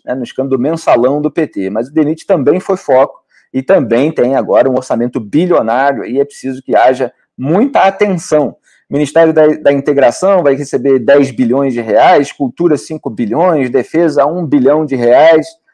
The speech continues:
Aí vocês vejam que aquela pec, é, em nome dos pobres, da população de baixa renda, ela serviu, é, pra que todos os ministérios, eventualmente ocupados por aliados do petismo, tivessem uma verba farta.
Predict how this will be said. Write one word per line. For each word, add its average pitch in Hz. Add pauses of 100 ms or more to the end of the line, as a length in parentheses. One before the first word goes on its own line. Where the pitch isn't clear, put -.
(340)
Aí -
vocês 170
vejam 190
que 160
aquela 139
pec, 120 (220)
é, 98
em 127
nome 156
dos 123
pobres, 131
da 131
população 139
de 120
baixa 123
renda, 135
ela 131
serviu, 123 (400)
é, 131
pra 156
que 156
todos 190
os 160
ministérios, 131 (360)
eventualmente 143
ocupados 127
por 131
aliados 131
do 120
petismo, 135 (280)
tivessem 147
uma 156
verba 135
farta. -